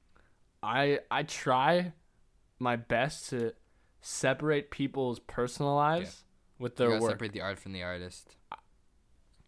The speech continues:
Speaker 1: Yeah, and I, I, I personally, when it, I think, I think Chris Brown makes amazing music.
Speaker 2: Chris
Speaker 1: I
Speaker 2: Brown
Speaker 1: think his
Speaker 2: has one of
Speaker 1: voice
Speaker 2: the
Speaker 1: is
Speaker 2: best
Speaker 1: awesome. I think
Speaker 2: voices
Speaker 1: his
Speaker 2: of all
Speaker 1: music is
Speaker 2: time.
Speaker 1: awesome.
Speaker 2: He is arguably, like,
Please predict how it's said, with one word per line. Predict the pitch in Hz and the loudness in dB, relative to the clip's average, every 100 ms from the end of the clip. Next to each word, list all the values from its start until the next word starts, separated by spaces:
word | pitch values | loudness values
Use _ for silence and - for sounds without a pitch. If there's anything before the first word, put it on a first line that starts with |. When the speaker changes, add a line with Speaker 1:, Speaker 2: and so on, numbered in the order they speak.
| _ - | _ -4
Speaker 1:
Yeah, | 147 139 117 | 4 4 4
and | 127 127 _ _ _ | 0 -2 _ _ _
I, | 110 123 156 - | 0 2 2 2
I, | 131 143 _ _ _ - | -2 -2 _ _ _ -6
I | 139 | -2
personally, | 160 - 160 156 - 170 | -2 -2 0 0 -2 -4
when | 151 127 | -2 -4
it, | - - _ - | -6 -16 _ 0
I | 151 | 0
think, | 165 190 185 - - - - - | 0 -4 -4 -8 -14 -14 -14 -8
I | 120 | -4
think | 170 | -2
Chris | - 127 | -2 -4
Brown | - 123 | 0 2
makes | 127 - - | 0 -4 -8
amazing | 131 160 214 151 | 0 4 6 6
music. | 113 | 4
Speaker 2:
Chris | 110 131 | 0 0
Speaker 1:
I | |
Speaker 2:
Brown | 135 135 | 0 0
Speaker 1:
think | |
his | 135 | 0
Speaker 2:
has | 131 | 0
one | 120 | 2
of | 120 | 2
Speaker 1:
voice | 120 | 2
Speaker 2:
the | |
Speaker 1:
is | 139 | 2
Speaker 2:
best | 139 139 | 2 0
Speaker 1:
awesome. | |
I | 127 | -2
think | 120 110 | -2 -4
Speaker 2:
voices | |
Speaker 1:
his | 113 | -4
Speaker 2:
of | 131 | -2
all | |
Speaker 1:
music | 135 123 113 | -2 -2 -2
is | |
Speaker 2:
time. | 101 | -4
Speaker 1:
awesome. | 95 107 - | -6 -10 -4
Speaker 2:
He | |
is | 143 131 | -2 -2
arguably, | 107 127 127 127 123 | -2 -2 -2 -2 -2
like, | 113 113 | -2 -6